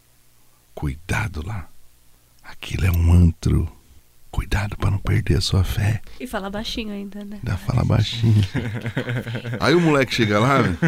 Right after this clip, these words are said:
Speaker 1: ele vê aquele negócio, pessoal animado, festa pra cá, festa pra lá,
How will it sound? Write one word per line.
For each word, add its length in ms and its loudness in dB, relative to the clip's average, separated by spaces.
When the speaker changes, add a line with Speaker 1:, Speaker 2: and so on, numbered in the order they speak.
Speaker 1:
ele 420 6
vê 380 6
aquele 260 2
negócio, 680 2
pessoal 280 0
animado, 640 2
festa 320 -2
pra 160 -6
cá, 380 -2
festa 280 -6
pra 260 0
lá, 520 2